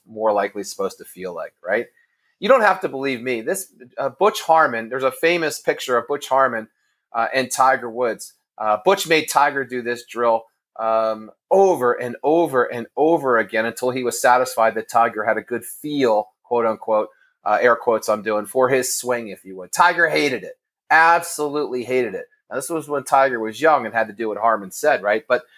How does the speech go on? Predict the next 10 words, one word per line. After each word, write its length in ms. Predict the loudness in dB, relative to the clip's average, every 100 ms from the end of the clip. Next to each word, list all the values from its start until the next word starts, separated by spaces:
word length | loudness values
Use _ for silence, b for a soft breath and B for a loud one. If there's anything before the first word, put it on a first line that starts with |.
| b b
um, 380 | 2 2 2 -4 -14 _ _
but 300 | 0 0 -2
Google 340 | 0 2 2 0
it, 120 | 0
you'll 120 | -2
see 280 | -2 -4 -2
it 100 | -2
out 240 | -4 -6
there, 160 | -14 -18 -16
right? 180 | -14